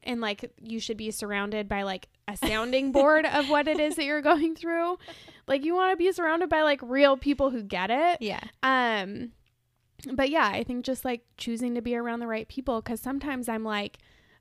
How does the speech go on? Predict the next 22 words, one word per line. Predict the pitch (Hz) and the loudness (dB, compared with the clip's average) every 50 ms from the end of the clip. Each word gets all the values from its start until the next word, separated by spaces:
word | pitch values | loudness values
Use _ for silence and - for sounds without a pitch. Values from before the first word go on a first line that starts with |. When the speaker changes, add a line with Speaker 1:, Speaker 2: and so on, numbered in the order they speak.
| _ - | _ -6
Speaker 1:
I | 233 233 240 | -2 -2 0
get | 240 226 - - | 0 0 -2 -4
caught | - 233 226 214 | -6 -6 -4 -2
up | 208 202 202 - | -2 -4 -4 -6
in, | 214 208 208 | -8 -8 -6
like, | 208 208 202 _ - - - _ _ _ - | -8 -10 -10 _ -20 -20 -20 _ _ _ -10
like, | 220 208 202 - | -8 -8 -8 -8
friendships | - - - 233 226 233 233 - 226 220 214 - - | -12 -10 -6 -4 -4 -4 -4 -4 -6 -6 -6 -8 -8
that | - 214 - | -8 -6 -6
maybe | 220 214 208 208 214 208 - | -4 -4 -4 -4 -4 -4 -4
aren't | - - 202 202 208 214 - | -6 -6 -8 -8 -8 -10 -12
as | - - 214 208 202 | -12 -10 -8 -8 -8
strong | - - - 277 302 320 330 302 | -8 -4 -2 0 0 2 2 0
anymore, | 277 247 233 226 214 208 202 196 196 202 - | 0 -2 -2 -2 -2 -2 -2 -4 -4 -6 -8
and | - 220 220 214 | -8 -8 -6 -4
I | 214 220 220 220 226 - - _ _ - | -2 -2 -2 -4 -6 -8 -10 _ _ -16
just | - - 214 - | -10 -10 -10 -10
have | - 208 208 - | -8 -10 -10 -8
to | - 220 | -8 -8
remind | 220 220 226 233 196 202 | -6 -6 -4 -2 -2 -2
myself, | 208 233 214 - 214 208 202 - - | -2 -2 -4 -4 -4 -6 -6 -6 -4
like, | 208 196 185 180 - - | -4 -4 -4 -6 -8 -14